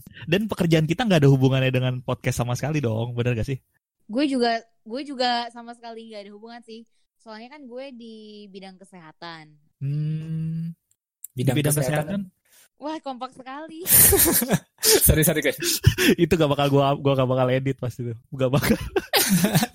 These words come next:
Speaker 1: Sampai ada kompak sekali juga itu. Ah, di bidang kesehatan ini maksudnya, eh, secara spesifik apa gitu?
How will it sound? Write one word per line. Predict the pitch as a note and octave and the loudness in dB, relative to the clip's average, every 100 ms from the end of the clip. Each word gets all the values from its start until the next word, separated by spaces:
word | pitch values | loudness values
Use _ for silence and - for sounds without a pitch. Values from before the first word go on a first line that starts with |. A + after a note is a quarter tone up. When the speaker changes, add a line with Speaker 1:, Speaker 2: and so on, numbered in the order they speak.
| - - E4+ | -8 -8 -8
Speaker 1:
Sampai | - D3+ D#3+ | -6 -2 0
ada | D3+ | 0
kompak | D3 D3 D#3 | -2 -4 -4
sekali | - D3 E3 | -2 0 0
juga | F3+ C#3+ | 0 0
itu. | C#3+ C#3 A#2+ C#3+ - _ | -2 -2 -6 -8 -18 _
Ah, | - D3 C#3 | -4 -2 -2
di | B2 | 0
bidang | C3+ D#3 | 0 2
kesehatan | D#3+ D#3+ D#3+ F3+ | 0 -2 -2 -2
ini | G3+ B3+ C4+ _ _ | -4 -4 -10 _ _
maksudnya, | D#3+ D#3 F3+ B3 B3+ - _ _ _ | -6 -4 -4 -6 -8 -10 _ _ _
eh, | D3+ D3 C#3+ C#3 C#3 | -6 -4 -4 -6 -8
secara | - - D#3 D3+ | -10 -6 -2 0
spesifik | D3+ C#3+ C#3 D#3+ F3 | -2 -2 -4 -6 -8
apa | D#3+ D#3+ | -10 -8
gitu? | C3+ A#2 | -8 -10